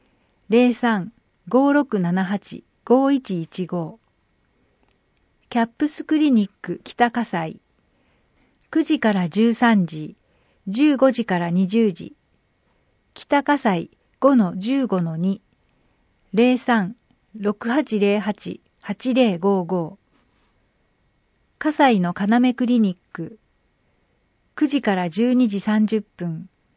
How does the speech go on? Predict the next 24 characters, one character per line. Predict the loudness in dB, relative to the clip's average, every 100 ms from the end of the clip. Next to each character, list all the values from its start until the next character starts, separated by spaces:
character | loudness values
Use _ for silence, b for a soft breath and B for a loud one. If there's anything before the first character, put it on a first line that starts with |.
| _ _ _ -8
十 | 2 4 4
四 | 2
時 | 2 0
か | -2
ら | -2 -4 -6
十 | -2 0
七 | 2 4 2
時。 | -2 -8 -16 _ _ _ _ _ _ _ _ _ _ _ _ -4
中 | 0 2 2
葛 | 0
西 | 2 -2 -2 -8 b b b
五 | 2 6
の | 6
二 | 6 4
十 | 4 2 2
の | -2 -4
十 | 0 0 0
四、 | -2 -4 -8 -16 _ _ _ _ _ _ 0
零 | 4 4
三 | 2 0 0 -4 _ _ _ -6
六 | -4 0
八 | 0 0 0
零 | 0 0
八 | 0 -6 -10 -16